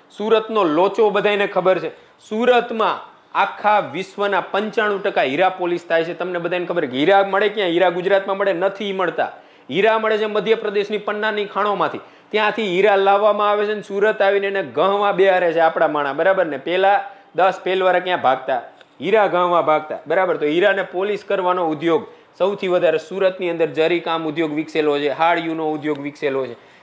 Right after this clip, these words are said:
જે ધારો એ બધું સુરતની અંદર તમને મળશે, બરાબર? અને સુરતથી જેવા આગળ વધો ને, સુરત એક્ઝેક્ટ તાપી નદીના કિનારે છે.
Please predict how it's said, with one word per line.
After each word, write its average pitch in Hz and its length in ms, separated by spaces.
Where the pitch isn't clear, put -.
જે 226 240
ધારો 190 300
એ 202 80
બધું 202 240
સુરતની 196 480
અંદર 175 200
તમને 160 240
મળશે, 165 300
બરાબર? 170 280
અને 185 160
સુરતથી 233 600
જેવા 214 260
આગળ 202 240
વધો 196 200
ને, 196 100
સુરત 196 440
એક્ઝેક્ટ 175 580
તાપી 156 280
નદીના 147 320
કિનારે 113 380
છે. 92 80